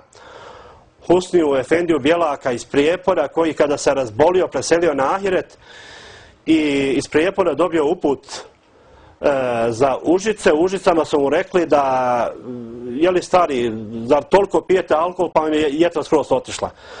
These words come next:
On je tada njima rekao da doista on je efendija, da nikada nije ni probao alkohol, ali da je, da je mnogo konzumirao Coca-Colu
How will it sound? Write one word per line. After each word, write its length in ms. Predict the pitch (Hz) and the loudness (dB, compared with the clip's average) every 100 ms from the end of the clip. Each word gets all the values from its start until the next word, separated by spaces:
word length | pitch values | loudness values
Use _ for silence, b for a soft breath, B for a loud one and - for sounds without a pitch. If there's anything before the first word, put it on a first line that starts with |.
| B B - | B B -2
On 100 | 143 | 0
je 40 | |
tada 220 | - 170 | 2 2
njima 200 | 170 170 | 2 2
rekao 360 | 156 175 - 156 | 0 -2 -2 0
da 180 | 143 131 | 0 0
doista 380 | 151 180 180 151 | 0 0 0 0
on 100 | 143 | 0
je 60 | |
efendija, 420 | 123 143 170 180 | 0 0 0 0
da 100 | 147 | 0
nikada 360 | 147 185 165 147 | 0 0 0 0
nije 180 | 160 170 | 0 0
ni 100 | 143 | 0
probao 440 | 147 170 196 190 | 2 2 2 0
alkohol, 400 | 180 196 165 170 B B B B | 0 -2 0 -2 B B B B
ali 180 | 151 151 | 0 2
da 80 | |
je, 220 | 151 147 135 | 0 -2 2
da 100 | 156 | 2
je 140 | 151 | 2
mnogo 320 | 147 190 190 | 0 2 0
konzumirao 580 | 165 156 147 156 175 156 | 0 -2 0 0 2 0
Coca-Colu 640 | 139 135 135 156 160 151 | -2 -6 2 2 4 0